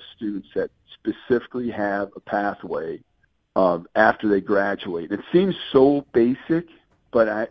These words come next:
I assure you that there's not a lot of schools that can authentically say, "We know the pathway that each of our graduates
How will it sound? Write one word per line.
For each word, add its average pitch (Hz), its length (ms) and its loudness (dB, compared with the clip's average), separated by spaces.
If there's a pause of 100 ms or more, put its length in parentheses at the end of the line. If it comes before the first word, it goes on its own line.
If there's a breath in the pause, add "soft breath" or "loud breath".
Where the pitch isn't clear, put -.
I 104 160 -2
assure 131 580 0
you 82 360 -14 (140)
that 98 360 -2 (100)
there's 92 260 -4
not 127 220 8
a 143 40 8
lot 135 280 6
of 113 80 -10
schools 110 460 -6
that 98 180 -6
can 98 80 -12
authentically 123 680 -4 (120)
say, 82 340 -6 (480 soft breath)
"We 113 260 0
know 131 540 0 (280)
the 101 100 -4
pathway 110 640 -4
that 90 240 -10
each 113 280 -4
of 110 100 -2
our 101 120 2
graduates 98 760 -4